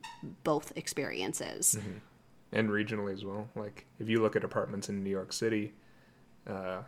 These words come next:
Speaker 2: you know, having a countertop to place your convection cooktop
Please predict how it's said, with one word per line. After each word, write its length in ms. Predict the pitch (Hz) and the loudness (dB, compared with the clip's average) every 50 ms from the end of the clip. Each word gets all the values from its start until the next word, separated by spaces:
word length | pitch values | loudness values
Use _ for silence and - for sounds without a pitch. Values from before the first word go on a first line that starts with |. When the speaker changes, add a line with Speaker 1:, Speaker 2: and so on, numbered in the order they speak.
| - | -8
Speaker 2:
you 120 | - 110 98 | -6 -4 -2
know, 240 | 101 98 95 107 - - | -2 -2 -4 -6 -2 2
having 420 | 113 110 110 110 110 107 101 101 | 4 4 4 4 4 2 2 0
a 380 | 101 101 120 113 98 98 95 95 - | -2 -2 -2 -2 0 0 -2 -4 -4
countertop 720 | - - - 110 107 - 110 107 - - - 101 98 101 - - - - | -4 -2 0 0 2 2 2 2 2 0 -2 -2 -2 -4 -8 -12 -10 -8
to 100 | - - | -8 -8
place 420 | - - - 110 107 104 - - | -2 2 2 2 4 2 0 -2
your 80 | 113 104 | -4 -4
convection 880 | - - 120 107 107 110 101 98 - - - 107 101 104 104 107 127 - - | -4 -4 -6 -2 0 0 0 0 0 -2 0 -2 -2 -2 -6 -8 -10 -10 -2
cooktop 540 | - 127 117 - - - 113 95 98 - | 0 0 0 0 -2 -2 0 0 0 -2